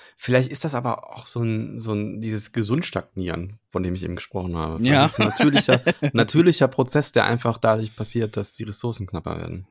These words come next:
Speaker 2: Das kann natürlich sein.
Speaker 1: Diese
Speaker 2: Ja.
Speaker 1: unbewusst, unbewusst kriegen die Menschen weniger Kinder, weil sie wissen, es sieht nicht so gut aus.
Speaker 2: Lohnt sich auch gar nicht mehr, <laughs> hier noch was reinzusetzen in diese Welt, ne?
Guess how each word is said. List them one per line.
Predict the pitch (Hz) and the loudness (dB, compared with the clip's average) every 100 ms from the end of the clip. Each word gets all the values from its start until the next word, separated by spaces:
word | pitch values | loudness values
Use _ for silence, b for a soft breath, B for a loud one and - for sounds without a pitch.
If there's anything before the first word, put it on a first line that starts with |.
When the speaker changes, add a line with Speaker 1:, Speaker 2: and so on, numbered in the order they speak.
| _ | _
Speaker 2:
Das | 127 - | -10 -6
kann | 156 | -4
natürlich | 139 139 127 | -4 -4 -2
sein. | 113 98 107 | -2 -2 -6
Speaker 1:
Diese | 107 107 | -6 -2
Speaker 2:
Ja. | |
Speaker 1:
unbewusst, | 135 147 139 127 139 - - | 2 4 4 2 0 0 -6
unbewusst | - - 143 131 131 - | -6 -2 0 0 -2 -4
kriegen | 120 | -4
die | 120 | -2
Menschen | 113 117 117 | -2 0 -2
weniger | 110 110 107 | 0 -2 -2
Kinder, | - 117 131 127 | -2 -2 0 -2
weil | 110 104 | -2 -2
sie | 107 104 104 | -4 -4 -6
wissen, | 104 110 104 101 - | -6 -4 -4 -6 -10
es | - | -10
sieht | - | -6
nicht | 110 | -6
so | 110 | -6
gut | 107 - | -6 -6
aus. | - | -2
Speaker 2:
Lohnt | - 143 160 | 2 4 4
sich | 123 | 2
auch | 113 92 | 2 4
gar | 117 110 | 4 6
nicht | 107 113 | 4 0
mehr, | 110 104 110 | 0 0 -2
<laughs> | - - | -4 -4
hier | - 131 | 0 0
noch | 131 | 2
was | 123 113 | 0 2
reinzusetzen | 117 - 131 117 117 - 127 | 2 2 -2 0 0 0 0
in | |
diese | 101 127 127 | 0 -2 2
Welt, | 147 123 - | 2 2 -4
ne? | 131 | -10